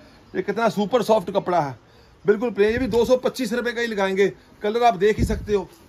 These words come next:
बहुत ही सुंदर सुंदर piece है, बिल्कुल super soft मलाई जैसा माल होने वाला है। कलर देखो जी, एक,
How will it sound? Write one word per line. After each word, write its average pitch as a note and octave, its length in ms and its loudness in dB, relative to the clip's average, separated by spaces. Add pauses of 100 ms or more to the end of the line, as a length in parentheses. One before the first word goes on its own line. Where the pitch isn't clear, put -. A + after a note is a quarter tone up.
(140)
बहुत G#3+ 320 0
ही A#3 80 -8
सुंदर G3+ 260 -2
सुंदर G#3 260 -4
piece F#3+ 180 -10
है, G3 100 -4
बिल्कुल G#3+ 240 -8
super A3 340 -8
soft G#3+ 260 -6
मलाई G#3 320 0
जैसा A3+ 260 -4
माल G#3 200 -4
होने G3+ 180 -4
वाला F#3 220 -4
है। E3 120 -8 (320)
कलर G#3+ 200 -6
देखो G#3 260 -4
जी, F3+ 160 -6 (460)
एक, G#3+ 300 2